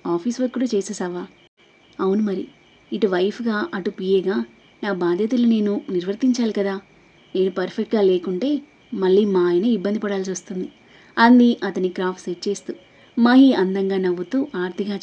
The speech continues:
చూస్తుంటే, సిగ్గుతో కూడిన నవ్వుతో కళ్ళు వాల్చేసింది వర్ణిక. "Thank you." ఆమె నుదుటిన ముద్దిచ్చి ఆమెను ఎత్తుకొని బెడ్పై పడేసిన మహి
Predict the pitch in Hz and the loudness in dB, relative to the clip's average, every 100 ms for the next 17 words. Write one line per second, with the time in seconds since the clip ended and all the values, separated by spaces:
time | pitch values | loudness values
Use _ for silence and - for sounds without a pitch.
0 | 190 185 190 185 - _ _ _ _ 262 | -8 -8 -8 -8 -12 _ _ _ _ 0
1 | 240 294 302 277 208 196 190 180 180 285 | 2 2 2 0 0 0 0 -2 -4 -4
2 | 302 - _ 208 196 202 185 202 240 226 | -6 -8 _ 2 2 2 0 -2 -4 -4
3 | 208 202 185 185 185 185 _ _ _ _ | -2 -2 -2 -4 -6 -10 _ _ _ _
4 | _ - 196 196 - - _ _ - 220 | _ -10 -8 -8 -12 -16 _ _ 0 6
5 | 226 226 240 277 254 226 202 180 190 170 | 8 8 6 4 2 2 0 -4 -6 -8
6 | - - _ - 196 202 196 202 285 277 | -12 -14 _ -2 2 4 4 4 2 2
7 | 233 214 - 190 185 190 196 190 180 196 | 4 2 -2 0 0 2 0 0 -2 -2
8 | 208 190 180 269 | -2 -4 -2 -2